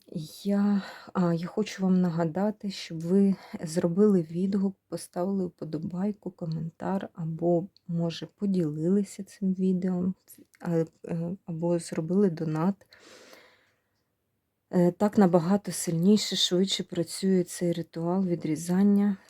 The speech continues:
М, це виникає, е, міст, зв'язок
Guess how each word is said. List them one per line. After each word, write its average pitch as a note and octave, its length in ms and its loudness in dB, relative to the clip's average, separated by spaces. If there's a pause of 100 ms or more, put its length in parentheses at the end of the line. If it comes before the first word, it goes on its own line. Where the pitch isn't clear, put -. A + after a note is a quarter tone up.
(140)
М, E3+ 500 -2
це F#3+ 340 -2 (160)
виникає, E3+ 960 -2 (140)
е, F3+ 60 -12 (380)
міст, F3 520 -4
зв'язок E3 560 -6